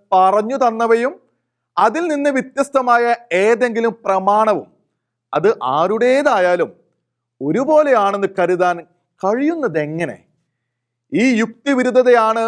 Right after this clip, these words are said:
പുതിയ സമൂഹത്തിൽ ചിലർ പുരോഗമനവാദമായി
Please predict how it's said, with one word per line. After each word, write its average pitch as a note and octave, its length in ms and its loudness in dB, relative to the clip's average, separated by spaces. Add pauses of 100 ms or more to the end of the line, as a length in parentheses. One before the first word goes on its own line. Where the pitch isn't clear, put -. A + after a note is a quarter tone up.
(120)
പുതിയ G3 240 -2 (120)
സമൂഹത്തിൽ A3 460 -2 (100)
ചിലർ G#3 240 2 (680)
പുരോഗമനവാദമായി G#3+ 1200 2